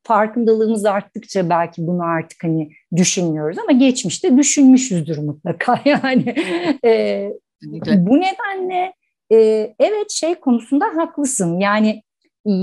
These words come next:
Speaker 1: yaş kavramına kırsal ya da işte köy, kent ayrımı yapacak olursak evet farklılık var. Yani orada kırk beş yaşındaki bir kişi bile işte babaanne, anneanne olabiliyor.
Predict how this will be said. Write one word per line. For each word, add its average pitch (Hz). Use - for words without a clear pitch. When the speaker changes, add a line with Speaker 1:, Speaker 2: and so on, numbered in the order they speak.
Speaker 1:
yaş 196
kavramına 214
kırsal 208
ya 190
da 185
işte 180
köy, 202
kent 202
ayrımı 190
yapacak 190
olursak 190
evet 233
farklılık 233
var. 220
Yani 214
orada 247
kırk -
beş 403
yaşındaki 254
bir 254
kişi 254
bile 185
işte 185
babaanne, 208
anneanne 202
olabiliyor. 185